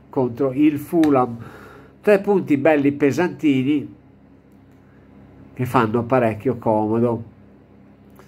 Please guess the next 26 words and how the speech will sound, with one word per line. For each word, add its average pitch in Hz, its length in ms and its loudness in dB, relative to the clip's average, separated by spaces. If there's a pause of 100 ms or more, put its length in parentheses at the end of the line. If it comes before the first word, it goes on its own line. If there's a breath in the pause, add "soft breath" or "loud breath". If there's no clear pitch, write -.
(880 loud breath)
Proseguiamo 196 720 4
con 180 220 0
il 175 100 2
West 185 340 2
Ham 185 220 0
che 170 140 -2
pareggia 156 440 0
in 147 140 -4
casa 151 360 2
uno 147 200 0
a - 20 4
uno 147 300 0
col 139 180 -2
Crystal 135 420 -2
Palace. 175 640 0 (1300 loud breath)
Il 196 280 4
Bournemouth 170 680 2
che 165 100 -2
stava 180 480 0
beffando 147 960 0
l'Aston 143 480 -2
Villa, 156 340 0
ma 127 360 -2
invece 131 460 0
il 120 300 -4
Villa 143 680 0